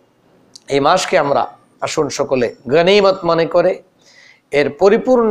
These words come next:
মর্যাদা উপলব্ধি করার মাধ্যমে আমরা এই মাসটাকে কাজে লাগাই, আমরা যেন জান্নাত উপযোগী হতে পারি। রাসূল অভিশাপ করেছেন, যারা এই মাস পাওয়ার পরেও, রমজান মাস পেল অথচ তার গুনাহ মাফ করে জান্নাতি উপ-, জান্নাত উপযোগী হতে পারল না,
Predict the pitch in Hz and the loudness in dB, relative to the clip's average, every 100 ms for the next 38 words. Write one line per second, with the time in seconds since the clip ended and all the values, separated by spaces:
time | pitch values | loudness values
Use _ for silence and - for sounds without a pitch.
0 | 196 170 147 175 175 170 214 226 190 196 | 2 2 0 2 2 2 0 0 -2 -2
1 | 151 143 139 - 139 123 113 107 - _ | 0 0 -2 -4 -2 -2 -2 -6 -8 _
2 | _ _ _ _ - 123 135 - 127 113 | _ _ _ _ -6 -2 -2 -4 -6 -6
3 | 107 - _ _ - 131 139 143 143 165 | -8 -12 _ _ -6 -2 0 0 0 -2
4 | - _ _ _ - 131 127 123 123 120 | -4 _ _ _ -10 -4 -2 -2 -4 -6
5 | 123 131 160 156 160 160 156 160 160 175 | -6 -6 -6 -6 -6 -4 -4 -6 -4 -6
6 | 180 - - 156 165 156 160 - 165 - | -8 -10 -8 -6 -4 -2 -2 -4 -6 -4
7 | 165 156 170 160 170 - _ - - - | -6 -6 -4 -2 -4 -6 _ -20 -20 -6
8 | 135 147 202 208 - 202 196 185 208 214 | -2 0 0 -2 0 2 2 0 -2 -2
9 | 226 - _ - - - 147 175 190 220 | -4 -12 _ -20 -20 -4 -2 2 2 2
10 | 214 214 - 208 196 190 190 180 180 160 | 0 -2 0 2 4 4 2 -2 -2 0
11 | 165 147 180 190 185 - - 180 175 165 | 0 0 0 2 0 -2 0 4 4 2
12 | 160 170 180 214 190 175 147 160 185 185 | -2 -2 -2 -2 -2 -2 -2 0 -2 -2
13 | 165 156 156 135 135 151 143 139 143 170 | -2 -2 -4 -4 -4 -4 -2 0 0 -2